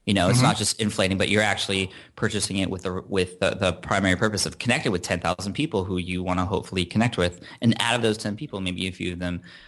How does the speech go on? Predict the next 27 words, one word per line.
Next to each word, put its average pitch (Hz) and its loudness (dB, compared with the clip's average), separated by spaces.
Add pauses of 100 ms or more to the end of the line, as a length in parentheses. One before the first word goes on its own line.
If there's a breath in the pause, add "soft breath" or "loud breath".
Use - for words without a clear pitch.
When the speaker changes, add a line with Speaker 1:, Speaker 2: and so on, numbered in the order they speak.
(180 loud breath)
Speaker 1:
um, 85 0
will 85 -6
stick - -4
around. 147 2
I 92 2
mean, 98 2
I, 117 4
when 107 -2
I 104 2
started 110 0
my 98 0
Facebook 131 -2
page, 65 -4
I 107 2
took 120 -2
the 120 4
exact 123 2
same 135 0
approach. - 0
I 101 2
was 104 2
like, 95 -2
"You 135 0
know 107 2
what? 135 4
I 101 2
need 107 2